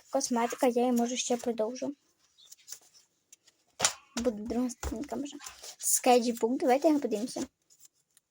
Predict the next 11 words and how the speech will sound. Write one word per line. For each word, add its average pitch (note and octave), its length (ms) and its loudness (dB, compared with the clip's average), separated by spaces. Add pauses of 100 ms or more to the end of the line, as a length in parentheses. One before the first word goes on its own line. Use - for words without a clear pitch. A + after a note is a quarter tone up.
(960)
М, F4+ 340 2
тут E4 160 -4
немає D#4 240 4
типу D4 220 -2
лапок. C#4+ 380 -2 (1700)
М, C4 440 4
вбираю C#4+ 640 4
оцю A#3+ 300 0
зелену. G#3+ 500 4 (960)
Мені C4 180 6
повезе. A#3+ 480 2